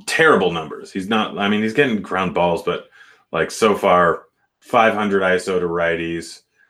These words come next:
and a ten plate appearance sample size of three fifty to lefties, but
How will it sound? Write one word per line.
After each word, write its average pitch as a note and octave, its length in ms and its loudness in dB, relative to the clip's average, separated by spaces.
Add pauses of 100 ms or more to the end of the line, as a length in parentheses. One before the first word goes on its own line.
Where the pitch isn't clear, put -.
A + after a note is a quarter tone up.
(100)
and F2+ 120 -2
a F2+ 60 0
ten A2+ 300 -2
plate G2+ 240 0
appearance F#2 320 -2
sample G2+ 300 -2
size E2 280 -4
of D#2+ 140 -8
three F2+ 160 -4
fifty F2 340 -4
to - 60 -6
lefties, E2 420 -2
but - 160 -8